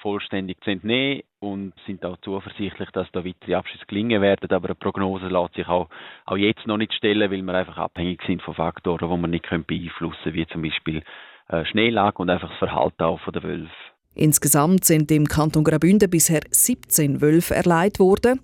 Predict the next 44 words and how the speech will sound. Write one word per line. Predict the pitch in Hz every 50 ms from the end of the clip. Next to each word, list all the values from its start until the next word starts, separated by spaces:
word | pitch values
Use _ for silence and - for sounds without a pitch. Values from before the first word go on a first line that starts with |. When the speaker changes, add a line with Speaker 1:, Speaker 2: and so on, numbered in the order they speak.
| -
Speaker 2:
Gut | - - 214 220 220 - - - - -
ein | 165 160 185 220 247 233
Drittel | 196 - 180 190 190 - - 143 113 - 131 -
von | - 143
den | - 139 - -
Tieren, | 147 143 139 131 127 131 151
die | 139
der | - -
Kanton | - - 147 139 - - 147 151 147 -
ursprünglich | - 175 180 - - - - 135 135 139 135 135 - -
hat | 147 -
wollen | 147 147 170 214
schiessen. | - - 170 143 - - - - 143 113 - _ _ _ _ - -
Speaker 1:
Unser | 117 107 98 101 - - -
Ziel | 117 120 117 117
ist | 107 -
natürlich | 107 95 - - 101 98 98 -
gewesen, | - 107 104 95
dass | 98 98 92 -
wir | - 101 85 - - - - - - _ _
das | - 90 -
Wachstum | - 95 95 98 - - - 104 92 -
so | 101 95
weit | 101 104 - -
als | 98 - -
möglich | 101 98 92 95 90 -
können | - 104 95 87
stoppen | - - - 110 113 _ - 110
im | 104 101
Kanton | - - 107 92 - 98 95
Graubünden, | 95 95 95 101 98 101 110 113 107 110 110 113 - - - - - - _ _
wo | - 104 101 101 -
aber | - 98 98 87 95
eben | 95 101 101 113 107 104 92 87
jetzt | 95 101 101 98 - - -
durch | 104 104 95
den | - 98 98
Entscheid, | 92 87 98 92 - - 90 90 107 113 - -
durch | 104 90
die | 101 95
Beschwerde, | 95 95 - - 95 95 98 95 92 -
äh, | 95 92 92 92 90 - - 90 90 90 87 85 76 - -
eigentlich | 73 92 87 92 95 92 -
sehr | 101 98 95